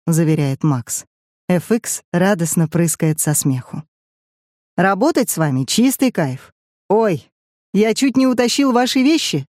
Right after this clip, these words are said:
спохватывается он, вытаскивая их из-под плаща. Оператор протягивает сумочку Кьяре, достаёт из заднего кармана джинсов телефон Макса и смотрит на экран.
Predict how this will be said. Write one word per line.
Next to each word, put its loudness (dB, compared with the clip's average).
спохватывается 0
он, 2
вытаскивая 0
их -4
из-под -4
плаща. -2
Оператор 0
протягивает 0
сумочку 0
Кьяре, -2
достаёт 0
из 0
заднего 2
кармана 2
джинсов 0
телефон 0
Макса 0
и 2
смотрит 0
на 2
экран. -6